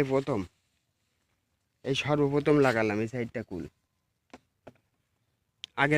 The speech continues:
লাগাতাম, ওই সাইডে লাগাতাম, এই সাইড ফাঁকা থাকতো। এবার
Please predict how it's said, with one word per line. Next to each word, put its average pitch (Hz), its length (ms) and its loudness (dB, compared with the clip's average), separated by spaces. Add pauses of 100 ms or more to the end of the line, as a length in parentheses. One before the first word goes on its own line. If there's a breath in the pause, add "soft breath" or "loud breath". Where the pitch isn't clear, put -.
লাগাতাম, 160 420 6
ওই 156 180 8
সাইডে 175 360 6
লাগাতাম, 175 320 6 (100)
এই 170 100 6
সাইড 165 240 4
ফাঁকা 139 260 4
থাকতো। 117 280 -2 (1200)
এবার 147 160 0